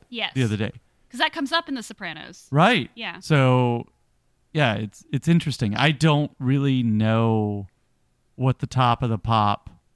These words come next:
Speaker 2: trends are in, in Britain as much as I do here. I have guesses,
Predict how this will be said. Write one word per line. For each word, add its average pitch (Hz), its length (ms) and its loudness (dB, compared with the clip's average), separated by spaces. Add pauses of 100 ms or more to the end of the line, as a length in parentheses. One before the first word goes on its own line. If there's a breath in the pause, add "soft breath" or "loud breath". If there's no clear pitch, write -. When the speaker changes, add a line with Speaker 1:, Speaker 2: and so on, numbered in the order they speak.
(420)
Speaker 2:
trends 117 760 0
are 110 460 0
in, 101 480 -4 (120)
in 101 420 -2
Britain 120 320 -2
as 101 180 -6
much - 440 -4 (300)
as 127 120 -2
I 135 60 2
do 120 140 2
here. 120 240 0
I 180 120 4
have 240 180 2 (120)
guesses, - 640 -2